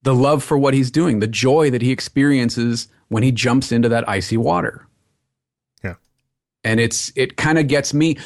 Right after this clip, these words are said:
Speaker 1: things like this get me back to, what are you complaining about, you miserable prick?
Speaker 2: Sure.
Speaker 1: You don't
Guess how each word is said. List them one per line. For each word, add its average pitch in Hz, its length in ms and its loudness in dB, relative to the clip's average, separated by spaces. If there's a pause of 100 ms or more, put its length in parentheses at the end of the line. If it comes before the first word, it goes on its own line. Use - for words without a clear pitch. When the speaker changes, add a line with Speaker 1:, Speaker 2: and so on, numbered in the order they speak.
Speaker 1:
things 208 280 0
like 156 260 -4
this 165 240 0
get 139 240 0
me 139 160 2
back 117 360 -2
to, 117 400 -4 (240)
what 117 280 -4
are 151 40 0
you 165 180 0
complaining 120 560 -2
about, 90 320 -4
you 101 120 -4
miserable 110 600 -2
prick? - 440 -8
Speaker 2:
Sure. 156 240 0 (3500)
Speaker 1:
You 131 160 2
don't 135 400 0